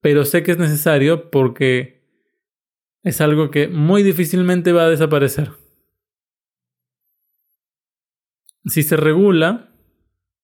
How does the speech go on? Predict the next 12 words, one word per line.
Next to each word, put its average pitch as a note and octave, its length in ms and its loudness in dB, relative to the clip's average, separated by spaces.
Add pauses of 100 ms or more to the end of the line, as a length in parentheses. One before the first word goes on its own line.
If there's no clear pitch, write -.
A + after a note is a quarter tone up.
(160)
va C3 300 -2
a C3+ 180 -2
bajar, B2+ 640 -4
pero A#2+ 220 0
no A#2+ 200 0
va B2+ 100 2
a - 20 2
desaparecer. C3 640 -4 (500)
Y C3 100 -2
si D3 100 0
se C#3+ 140 0
sobreregula, E3 1160 0